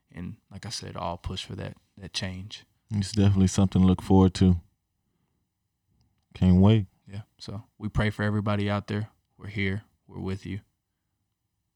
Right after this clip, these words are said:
Speaker 2: Stay safe.
Speaker 1: Yeah. So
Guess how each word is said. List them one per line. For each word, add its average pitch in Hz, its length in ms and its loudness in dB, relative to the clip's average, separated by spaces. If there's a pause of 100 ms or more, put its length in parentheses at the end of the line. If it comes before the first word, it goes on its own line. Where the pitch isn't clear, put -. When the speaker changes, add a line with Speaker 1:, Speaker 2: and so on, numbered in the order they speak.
(180)
Speaker 2:
Stay - 320 -6
safe. 101 360 0 (340)
Speaker 1:
Yeah. 98 140 -10 (760)
So - 200 -16